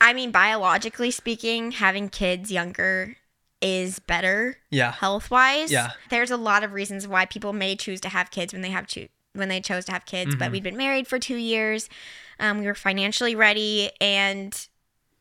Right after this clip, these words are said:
Speaker 1: we wanted kids, and so I think that there was no reason to wait any longer.
Speaker 2: Yeah, what really scared me about the whole having kids at twenty-four thing was there's no going back.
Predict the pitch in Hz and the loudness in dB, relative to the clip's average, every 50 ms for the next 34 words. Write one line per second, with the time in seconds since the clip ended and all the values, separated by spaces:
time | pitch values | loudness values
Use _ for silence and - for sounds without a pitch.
0 | _ - 220 226 214 214 214 214 220 220 226 220 - - - - - 175 180 180 | _ -10 -6 -6 -4 -4 -2 -2 0 0 -2 -2 -4 -8 -16 -12 -6 -2 0 0
1 | 247 339 294 208 - - 196 185 190 208 220 - 240 233 233 - 208 202 208 208 | 0 0 -2 -4 -4 -2 -2 0 0 -2 -2 -4 -6 -6 -4 -2 0 2 2 2
2 | 214 - 233 226 226 - 220 226 - 220 214 220 226 226 220 220 214 214 220 214 | 0 -2 -4 -6 -4 -4 -4 -2 0 0 0 0 0 -2 -2 -2 0 -2 -2 -4
3 | 226 214 - 214 202 214 247 - 202 196 190 190 190 190 190 190 190 190 190 202 | -6 -6 -6 -4 -4 -4 -4 -4 -4 -4 -4 -4 -6 -6 -6 -4 -2 -2 -2 -4
4 | - - 143 135 127 123 117 143 147 139 156 180 208 202 151 - - 151 139 135 | -6 -8 -4 -2 -2 -2 0 -2 -2 0 0 0 0 0 0 0 2 2 4 4
5 | 127 123 127 127 135 - - 139 127 120 123 120 123 - 131 117 - 131 120 120 | 4 2 -2 -4 -4 -6 -8 -6 -2 0 0 0 0 -2 -4 -4 -2 -2 0 0
6 | 120 117 117 - - - 131 117 123 123 120 - 123 117 117 113 113 - - - | 0 -2 -4 -4 0 0 0 2 0 -2 -2 0 0 0 0 -2 -4 -6 -6 -6
7 | - _ _ _ _ _ 123 123 117 110 - - - - - 139 127 120 120 - | -8 _ _ _ _ _ 0 0 0 0 -2 -8 -14 -8 -4 -4 -2 -2 -4 -6
8 | - 113 113 117 120 - 143 147 165 170 165 139 123 120 120 117 117 120 - - | -6 -6 -6 -6 -4 -2 0 0 0 0 -2 -2 -2 -2 -2 -2 -2 -4 -6 -8
9 | - - - - - - _ _ 120 156 165 196 226 208 175 180 151 120 - 110 | -12 -18 -18 -20 -20 -20 _ _ 0 0 0 0 0 0 0 0 0 0 0 -2
10 | 101 101 - - - - | -4 -4 -6 -10 -14 -20